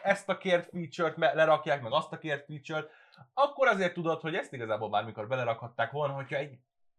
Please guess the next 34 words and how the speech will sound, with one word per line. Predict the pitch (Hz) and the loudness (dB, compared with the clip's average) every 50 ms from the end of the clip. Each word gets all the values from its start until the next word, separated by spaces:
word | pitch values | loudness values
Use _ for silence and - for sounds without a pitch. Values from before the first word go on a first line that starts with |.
| _ _ _ _ _ _ | _ _ _ _ _ _
picit | _ 294 285 277 - 196 - | _ -4 -4 -2 -4 -6 -6
is | 151 147 - - | -6 -8 -2 2
leszarják, | 143 135 135 - 135 123 120 120 117 113 113 | 2 2 2 2 0 0 2 2 2 0 0
hogy | 123 117 | -4 -8
mi | 123 120 | -6 -4
van | 123 113 | -4 -2
a | 113 | 0
játékkal, | 120 160 185 190 190 202 208 202 - - 202 185 | 2 2 2 2 2 0 -4 -6 -2 0 0 0
és | 170 - | 0 0
nem | 180 170 156 | -4 -4 -4
csak | - - - | -6 -2 0
arra | 135 135 131 127 123 120 - - _ _ _ _ _ - - | 2 4 6 6 4 4 2 -6 _ _ _ _ _ -18 -10
lézer | - 131 156 202 220 202 185 156 151 151 147 151 - | -6 0 2 2 4 4 4 6 8 8 8 8 6
fókusszal | 175 170 160 - 151 147 - - - 151 135 131 131 131 127 - - _ _ _ _ _ | 4 4 4 2 -4 -8 -8 -6 0 4 6 8 8 6 4 0 -6 _ _ _ _ _
fókuszálnak, | 170 165 160 156 147 - - 131 131 131 127 127 127 | -2 -2 -2 -4 -4 4 6 6 8 8 6 2 0
hogy | - 143 135 139 | 0 0 0 2
mennyi | 151 151 151 143 127 127 | 2 2 0 0 -4 -6
kibaszott | - 156 131 131 127 - 131 123 - | -4 -2 0 0 0 -2 -6 -8 -6
pénzt | - 143 135 123 - | -6 -6 -6 -4 -2
lehet | 127 117 117 | -4 -4 -2
belőle | 117 120 110 113 110 | -4 -4 -6 -6 -6
kiszedni. | - 123 - - 107 104 104 107 101 - _ _ _ _ _ _ | -6 -12 -8 -8 -8 -8 -6 -10 -14 -16 _ _ _ _ _ _
Tehát, | - 139 127 | -12 -12 -4
hogyha, | 143 180 175 175 - - _ _ _ _ | 2 4 4 4 4 -2 _ _ _ _
ha | - 156 - - | -2 -2 6 6
akarják, | 180 190 - - 269 269 269 277 269 269 277 285 277 294 285 - - - | 6 6 8 6 4 4 4 4 2 4 4 4 2 0 -4 -10 -14 -4
akkor, | - 190 190 - - - 175 180 180 180 180 - - _ | -2 -2 -2 -4 -8 -6 2 2 2 2 2 -4 -4 _
akkor | 170 175 - - 190 180 - - | -2 -2 0 -2 -2 -4 -2 -4
tudnak | - 226 185 160 156 143 - 139 | -6 -6 -4 0 0 0 0 2
a | |
játékosoknak | 127 127 123 123 120 - 123 - 120 120 127 123 123 113 113 | 4 4 4 4 2 0 -6 -8 -8 -10 -8 -8 -8 -8 -10
a | 107 | -10
kedvére | - 123 123 127 123 117 113 107 107 - | -4 -2 -2 -2 -2 -2 -2 -2 -2 0
tenni, | - 170 185 185 185 190 185 | 0 0 0 0 0 -4 -4